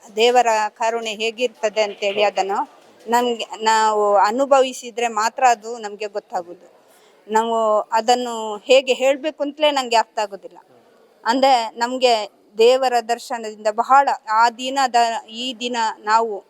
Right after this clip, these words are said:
ಇವತ್ತು ಎಳ್ಳು ಅಮಾವಾಸ್ಯೆ ಆದ ಕಾರಣ ಇವತ್ತು ವೃತ, ಆ, ಉಪವಾಸ ವೃತವನ್ನು ನಾವು ಮಾಡಿದರೆ ಅದರ ಪುಣ್ಯದ ಫಲ ಅದು ಆ ದಿನದ, ಆ, ಅಲ್ಲಿ ನಾವು ಭಕ್ತಿಯಿಂದ ಪೂಜಿಸಿದ್ದು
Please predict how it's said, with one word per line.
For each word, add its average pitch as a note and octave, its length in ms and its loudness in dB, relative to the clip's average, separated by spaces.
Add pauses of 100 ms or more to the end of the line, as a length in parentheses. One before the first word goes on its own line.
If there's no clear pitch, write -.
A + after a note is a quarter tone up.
(180)
ಇವತ್ತು A3 500 -2 (320)
ಎಳ್ಳು B3 300 4
ಅಮಾವಾಸ್ಯೆ G#3 540 0
ಆದ G3 300 0
ಕಾರಣ G3 360 -2 (440)
ಇವತ್ತು G#3+ 320 -2
ವೃತ, G#3 260 -2 (560)
ಆ, G3+ 140 -4
ಉಪವಾಸ C4 520 2
ವೃತವನ್ನು A3+ 540 -8
ನಾವು G3+ 260 -4
ಮಾಡಿದರೆ G3+ 600 -6 (300)
ಅದರ G3+ 260 0
ಪುಣ್ಯದ B3+ 500 -2
ಫಲ A3 260 -4 (680)
ಅದು G#3+ 340 2 (100)
ಆ A3 140 6 (640)
ದಿನದ, B3 420 2 (840)
ಆ, G#3 160 0
ಅಲ್ಲಿ A#3 240 0
ನಾವು A3 480 0 (520)
ಭಕ್ತಿಯಿಂದ A#3+ 640 0
ಪೂಜಿಸಿದ್ದು A3+ 840 -6